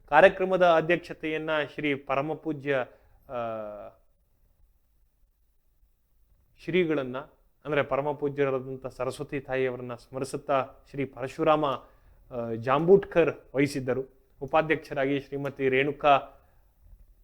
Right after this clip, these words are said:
ಮಂಚಾರ್ಕರ್ ಹಾಗೂ ಮುಖ್ಯ ಅತಿಥಿಗಳಾದಂತಹ ಬೆಳಗಾವಕರ್ ಭಾಗವಹಿಸಿದ್ದರು. ನಾಗರಗಾಳಿ ಕ್ಲಸ್ಟರಿನ ಸಿ ಆರ್ ಪಿ ಪಾಟೀಲ್,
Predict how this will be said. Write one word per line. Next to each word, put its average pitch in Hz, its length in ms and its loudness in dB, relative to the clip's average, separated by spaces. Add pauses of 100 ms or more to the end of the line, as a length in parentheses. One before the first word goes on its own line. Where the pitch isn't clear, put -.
(580)
ಮಂಚಾರ್ಕರ್ 151 540 0 (360)
ಹಾಗೂ 143 420 2
ಮುಖ್ಯ 147 300 0
ಅತಿಥಿಗಳಾದಂತಹ 131 1120 0 (520)
ಬೆಳಗಾವಕರ್ 151 680 8 (600)
ಭಾಗವಹಿಸಿದ್ದರು. 123 920 0 (440)
ನಾಗರಗಾಳಿ 139 580 4
ಕ್ಲಸ್ಟರಿನ 131 560 -8 (1080)
ಸಿ - 180 2
ಆರ್ 175 240 12
ಪಿ 160 100 -2
ಪಾಟೀಲ್, 156 480 -6